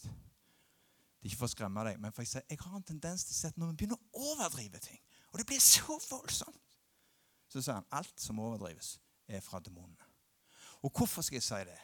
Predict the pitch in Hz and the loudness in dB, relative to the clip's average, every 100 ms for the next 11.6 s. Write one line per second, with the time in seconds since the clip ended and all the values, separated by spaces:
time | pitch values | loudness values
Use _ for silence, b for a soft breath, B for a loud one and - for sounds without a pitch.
0 | - b b 123 - 202 156 - 151 170 | -20 b b -2 0 2 4 6 6 4
1 | 135 95 123 147 151 - - 147 143 175 | 0 -2 2 4 2 -2 -2 2 2 2
2 | - 147 - 175 - 139 - 127 139 165 | 2 0 -2 -2 -2 -4 -4 -2 -2 -6
3 | - 117 117 - - 139 120 113 - 135 | -8 -6 -6 -6 -8 -10 -10 -12 -8 -10
4 | - - 110 - - _ - - - B | -10 -12 -12 -12 -18 _ -20 -20 -18 B
5 | B B 143 170 180 170 180 190 175 175 | B B 6 6 8 8 10 8 8 4
6 | 185 165 160 180 165 156 170 160 131 156 | 4 6 6 6 4 2 4 4 4 4
7 | 160 151 147 - - 170 175 - 107 101 | 4 0 0 2 4 2 -4 -10 -10 -4
8 | 131 143 - - 170 196 196 B B 147 | 0 0 0 -2 -2 -4 -6 B B -4
9 | 139 123 - 185 175 - 151 139 123 - | -2 2 2 4 2 0 -6 -6 -6 -4
10 | 139 127 113 120 - 127 135 131 - B | -2 0 -2 0 0 0 -2 -2 -6 B
11 | - 120 - 131 127 135 | 2 4 4 0 0 -6